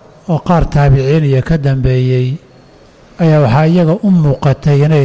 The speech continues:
tahay suurad Madiine ku soo degtay, sida Qataade iyo Mujaahid iyo Muqaatil iyo rag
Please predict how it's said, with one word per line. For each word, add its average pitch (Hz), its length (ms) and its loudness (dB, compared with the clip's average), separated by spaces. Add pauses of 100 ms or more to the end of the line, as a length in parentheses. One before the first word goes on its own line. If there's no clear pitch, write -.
tahay 131 220 0
suurad 151 440 -2
Madiine 147 360 0
ku 170 60 -8
soo 143 220 -4
degtay, 131 400 -2 (1000)
sida 170 340 -2 (120)
Qataade 143 480 -2
iyo 147 140 2
Mujaahid 131 500 0
iyo 127 160 -2 (100)
Muqaatil 143 460 -2
iyo 123 140 2
rag 135 140 -2